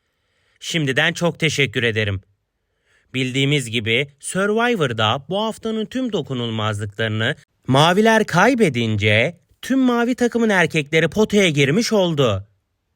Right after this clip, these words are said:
Ve böylelikle bu hafta veda kesinlikle mavi takımdan olacak. İlk başta potaya giren isim Yusuf Yıldız, ikinci Volkan, üçüncü ve dördüncü sıralaması olmadan da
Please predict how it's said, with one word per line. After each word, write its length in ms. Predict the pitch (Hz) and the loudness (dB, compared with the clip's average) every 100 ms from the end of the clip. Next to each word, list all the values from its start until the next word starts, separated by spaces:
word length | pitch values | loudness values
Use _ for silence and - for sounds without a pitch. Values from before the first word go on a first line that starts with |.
| _ _ - | _ _ -6
Ve 160 | 131 143 | -2 4
böylelikle 680 | 156 170 180 180 175 160 156 | 4 4 0 -2 -2 0 2
bu 60 | |
hafta 340 | 180 170 - 156 | 0 0 -2 0
veda 280 | 156 156 | 2 2
kesinlikle 520 | 151 180 - 185 175 156 | 0 -4 -4 -6 -4 -2
mavi 340 | 160 160 165 | 0 -2 -2
takımdan 600 | 139 110 117 113 175 214 - | -4 -6 -4 0 0 -2 -4
olacak. 640 | 151 156 139 127 104 101 _ _ _ _ _ _ _ _ _ | -2 0 2 2 0 -4 _ _ _ _ _ _ _ _ _
İlk 240 | 160 202 233 | -4 -2 2
başta 280 | 220 180 | 2 2
potaya 380 | 208 240 240 247 | 2 2 4 2
giren 300 | 202 220 208 | 2 2 2
isim 400 | 143 143 139 208 | 0 0 0 0
Yusuf 420 | 175 175 170 170 | -2 -4 -2 -2
Yıldız, 580 | 143 127 110 117 175 - _ _ _ _ _ _ | 0 -2 0 2 0 -2 _ _ _ _ _ _
ikinci 560 | - 143 180 175 131 127 | -8 -4 0 0 0 0
Volkan, 680 | 123 113 104 120 127 180 - _ _ _ _ _ | 2 2 0 0 0 -2 -10 _ _ _ _ _
üçüncü 400 | 180 - 240 269 | -8 -2 -2 2
ve 160 | 269 226 | 2 4
dördüncü 400 | 233 220 240 233 | 4 4 0 0
sıralaması 560 | 240 233 233 233 220 | 0 0 0 -2 0
olmadan 580 | 247 262 202 123 120 110 | -2 0 0 0 0 0
da 200 | 113 160 | 0 0